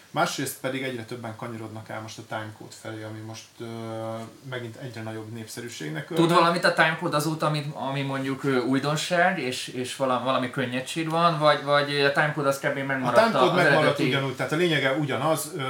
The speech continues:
Speaker 1: az érzékenysége sokkal jobb lett, sokkal precízebben működik, mert más felbontásúak már azok a timecode alapanyagok, amiket a szoftverek értelmeznek,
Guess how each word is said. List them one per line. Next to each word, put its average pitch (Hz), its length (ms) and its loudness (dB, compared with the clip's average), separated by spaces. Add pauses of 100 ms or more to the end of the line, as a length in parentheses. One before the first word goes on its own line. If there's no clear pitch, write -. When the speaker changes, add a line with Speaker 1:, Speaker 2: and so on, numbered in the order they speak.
(100)
Speaker 1:
az 143 100 -2
érzékenysége 139 640 -2
sokkal 160 340 -4
jobb 127 160 -4
lett, 117 120 -6
sokkal 127 280 -8
precízebben 117 580 -6
működik, 131 500 -6
mert 117 180 -8
más 135 240 -4
felbontásúak 120 800 -8
már 117 140 -10 (100)
azok 120 200 -10
a 117 60 -14 (100)
timecode 120 340 -10
alapanyagok, 113 520 -10
amiket 113 280 -14
a - 40 -16
szoftverek 117 480 -10
értelmeznek, 143 800 -6